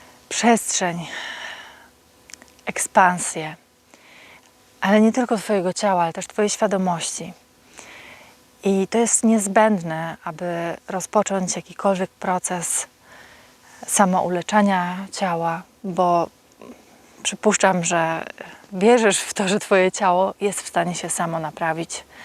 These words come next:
To się dzieje, kiedy zranisz rękę, to się dzieje po operacjach, kiedy twoje ciało jest w stanie wrócić do zdrowia. Ważne jest, żeby w tych czasach, gdzie jest bardzo dużo,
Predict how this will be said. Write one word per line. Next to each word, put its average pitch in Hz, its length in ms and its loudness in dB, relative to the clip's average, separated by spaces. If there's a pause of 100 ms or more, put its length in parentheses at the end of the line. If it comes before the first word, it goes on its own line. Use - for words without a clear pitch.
(320)
To - 80 -2
się - 180 4
dzieje, 170 340 4
kiedy 165 280 -8
zranisz 165 460 -4
rękę, 180 460 -4 (280)
to 185 100 -6
się 185 140 -2
dzieje 175 220 2
po - 140 -2
operacjach, 175 840 -2
kiedy 170 340 -4 (380)
twoje 202 320 4
ciało 185 580 2 (680)
jest 202 180 0
w - 60 -8
stanie 185 320 2
wrócić 175 440 -6
do 170 120 -6
zdrowia. 160 480 -4 (840)
Ważne 247 400 4
jest, 233 520 0
żeby 190 460 0 (360)
w - 160 -10
tych 220 220 -2
czasach, 202 640 2
gdzie - 180 -6
jest 170 240 -2
bardzo 196 280 -2
dużo, 202 500 2